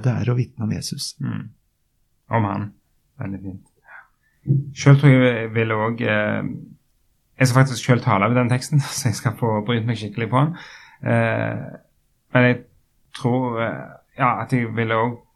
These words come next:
Speaker 2: plukket opp noen av de, nett-, de, de momentene, hva er det som er blitt sagt om Jesus allerede, og, og hva er det som prøver å bruke, liksom, døyperens vitnesbyrd for å,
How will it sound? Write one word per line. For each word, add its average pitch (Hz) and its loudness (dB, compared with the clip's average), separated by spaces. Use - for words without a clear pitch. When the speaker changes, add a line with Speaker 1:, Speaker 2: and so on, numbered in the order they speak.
Speaker 2:
plukket 135 -4
opp - -10
noen 113 -2
av 113 -2
de, 104 0
nett-, 120 -4
de, 107 -4
de 110 -2
momentene, 110 0
hva 110 -4
er 107 -2
det - -4
som 107 -2
er 104 -4
blitt 110 -6
sagt 139 -4
om 107 -2
Jesus 101 -6
allerede, 104 0
og, 101 -4
og 101 -10
hva 101 -4
er 104 -4
det 101 -2
som - -14
prøver 101 -4
å 98 0
bruke, 101 -4
liksom, 104 -6
døyperens 110 -4
vitnesbyrd 107 -6
for 101 -4
å, 95 -2